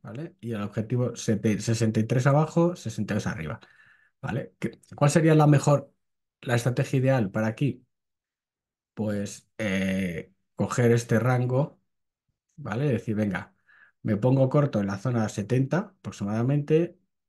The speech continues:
y me pongo, y busco la compra en la zona sesenta y tres. ¿Por qué hemos traído a colación este valor? Pues muy sencillo,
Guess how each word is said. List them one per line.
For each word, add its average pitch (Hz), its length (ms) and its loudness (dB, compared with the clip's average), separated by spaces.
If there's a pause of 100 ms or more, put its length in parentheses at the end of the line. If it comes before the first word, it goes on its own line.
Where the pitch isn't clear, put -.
(140)
y 107 100 -6
me 104 120 -2
pongo, 113 400 -4
y 123 80 -6 (160)
busco 127 340 -2
la 123 120 2
compra 143 240 2
en 120 80 2
la 104 80 0
zona 117 200 0
sesenta 113 420 -6
y - 60 -12
tres. - 360 -14 (960)
¿Por 123 120 2
qué 160 80 4
hemos 185 160 6
traído 175 220 6
a - 20 2
colación 151 420 6
este 135 200 4
valor? 139 400 4
Pues 117 140 0
muy 139 100 4
sencillo, 131 480 0